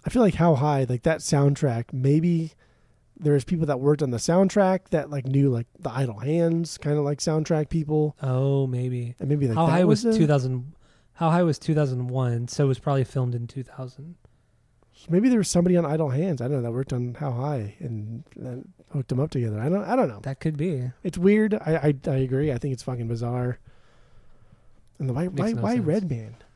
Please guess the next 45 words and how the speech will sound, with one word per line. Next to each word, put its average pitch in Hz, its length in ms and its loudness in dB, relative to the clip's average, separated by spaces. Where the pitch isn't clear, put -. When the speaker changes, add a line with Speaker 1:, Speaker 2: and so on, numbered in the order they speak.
Speaker 1:
Why, 143 160 -10
why 147 160 -4
not 185 180 -6
Method 147 320 -6
Man? 95 240 -18
Like, - 100 -20
that's 185 160 0
who 247 80 10
you 180 160 8
want. 139 380 0
Like, - 100 -14
no 165 100 2
offense 143 280 -4
to 120 60 -8
Redman, 120 480 -2
Speaker 2:
<laughs> 107 40 -10
Speaker 1:
but, 110 120 -10
like, 139 180 -12
you 190 120 2
want 160 140 0
Method 185 280 4
Man. 113 280 -12
Speaker 2:
Exactly. 135 560 -2
Speaker 1:
Me-, 180 120 4
like, 151 200 0
like, 151 240 2
Method 220 260 4
Man's 180 280 4
in 180 100 2
the, 170 80 2
in 170 200 2
the 160 120 4
top 175 280 0
fifty 170 280 4
for 143 160 0
sure. 123 400 4
Maybe 170 220 -2
top - 320 -6
twenty-five, 135 760 0
but, 123 140 -8
like, 131 160 -12
Redman, 135 520 -4
top 113 180 0
one 110 100 -6
hundred. 135 380 -2